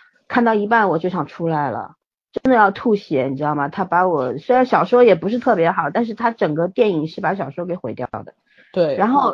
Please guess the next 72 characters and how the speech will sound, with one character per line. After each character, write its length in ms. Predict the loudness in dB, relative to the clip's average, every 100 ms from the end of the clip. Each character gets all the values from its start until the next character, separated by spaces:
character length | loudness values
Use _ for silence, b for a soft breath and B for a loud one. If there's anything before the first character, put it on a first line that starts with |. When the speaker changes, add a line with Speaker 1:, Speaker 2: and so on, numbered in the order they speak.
| -4 -2
Speaker 1:
《匆 160 | 0
匆 140 | 2 2
那 160 | 0
年》 180 | 0 -4
是 120 | -2 0
我 100 | 0
一 80 |
个 80 | -2
朋 220 | -4 -2
友 200 | 0 -2 -2
非 180 | 2 4
要 160 | 4
拖 220 | 0 -4
着 100 | -2
我 80 | -4
去 140 | -6 -8
看， 240 | -4 -4
我 100 | -4
看 180 | -4 -6
睡 160 | -4
着 220 | -6 -2 0
了， 200 | 0 B B B
他 200 | -8 0
在 100 | 6
旁 140 | 6
边 200 | 6 0
哭 120 | 0
的。 0 |
Speaker 2:
他 60 | 2
为 80 | 4
什 0 |
么 0 |
会 80 | 4
喜 60 | 2
欢 160 | -2
看 160 | -4 -6
《匆 220 | -6 -6
匆 160 | -4 -4
那 100 | -6
年》？ 120 | -8 -4
Speaker 1:
他 160 | -2 -2
哭 260 | 0 0
得 140 | 2 0
稀 360 | -4 2 4
里 140 | 6 4
哗 380 | 2 4 4
啦， 200 | 6 4
你 140 | 4 0
知 140 | 2
道 180 | 2 4
吗？ 220 | 4 4
我 100 | 4
都 80 | 2 2
不 100 | 0
知 100 | 4
道 160 | 2 2
哭 240 | 0 0
点 260 | 2 0 2
在 140 | 0
哪 220 | 0 -2
里。 260 | -4 -6 -10 b b b b
就 260 | -2 2 2
后 200 | 4 4
来 100 | 6
我 160 | 4
在 200 | 2 4
网 180 | 4 2
上 180 | -2 -8
看 220 | -6 -6
了 80 | -4
一 100 | -6
下 400 | -4 -2 0